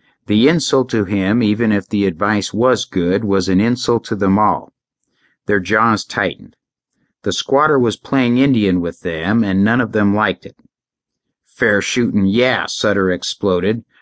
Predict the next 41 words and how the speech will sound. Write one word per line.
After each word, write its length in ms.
"right 280
in 120
the 80
back." 480
The 120
trail 340
led 220
down 260
the 80
wash 500
now, 400
and 140
it 80
was 180
slower 380
going. 460
The 140
occasional 540
puffs 380
of 160
wind 400
they 200
had 140
left 380
on 120
the 120
desert 420
above 480
were 180
gone, 460
and 200
the 80
heat 320
in 100
the 80
bottom 400
of 140
the 100
wash 540
was 200
oven-like. 680